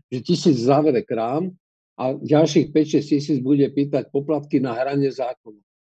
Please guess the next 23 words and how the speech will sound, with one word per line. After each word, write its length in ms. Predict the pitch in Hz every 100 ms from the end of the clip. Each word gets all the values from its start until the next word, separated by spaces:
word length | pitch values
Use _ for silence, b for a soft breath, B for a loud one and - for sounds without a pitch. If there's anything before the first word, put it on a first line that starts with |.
| _ -
Čo 160 | 170
s 80 | 156
nimi 240 | 170 143
spravia? 480 | 120 - 127 117 120
Pôjdu 320 | - 135 147
s 80 | 147
nimi 240 | 147 147 131
do 160 | 123
správneho 560 | - 123 127 147 135 107
konania, 560 | 123 139 170 160 131 135 _ _ 117
do 160 | 123
odvolania, 720 | 139 131 139 151 165 170 151
do 160 | 110 120
súdnych 480 | - 143 139 151 147
sporov? 400 | - 127 151 143
Veď 240 | 143 143
to 20 | 143
bude 240 | 143 147
do 160 | 135 143
ne-, 400 | 147 151 135 127 -
do 160 | 139
nekonečna. 720 | 147 180 170 131 113 - 104 - _ _ _ _ _ _
Takže 560 | 151 135 143 151 139